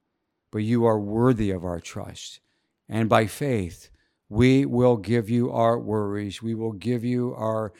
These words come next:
anxious thoughts and throw them onto you so that you can carry them and that we can walk with you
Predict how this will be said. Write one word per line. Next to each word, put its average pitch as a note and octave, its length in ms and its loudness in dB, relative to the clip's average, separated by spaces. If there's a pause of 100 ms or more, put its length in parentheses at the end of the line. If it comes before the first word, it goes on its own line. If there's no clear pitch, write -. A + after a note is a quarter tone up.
(200)
anxious A#2 460 -4
thoughts G2 480 -4 (1500)
and A#2+ 260 0 (340)
throw D#3 560 8
them C3 180 6
onto B2 320 -2
you F#2+ 440 -8 (580)
so - 140 -4
that A2 140 0
you B2+ 260 2
can A2+ 160 -2
carry F2+ 360 -4
them F2+ 340 -12 (560)
and G#2 140 -4
that A2 180 -6
we A#2+ 180 2
can G#2 300 -2
walk G#2+ 440 0
with G#2+ 260 -8
you E2+ 340 -8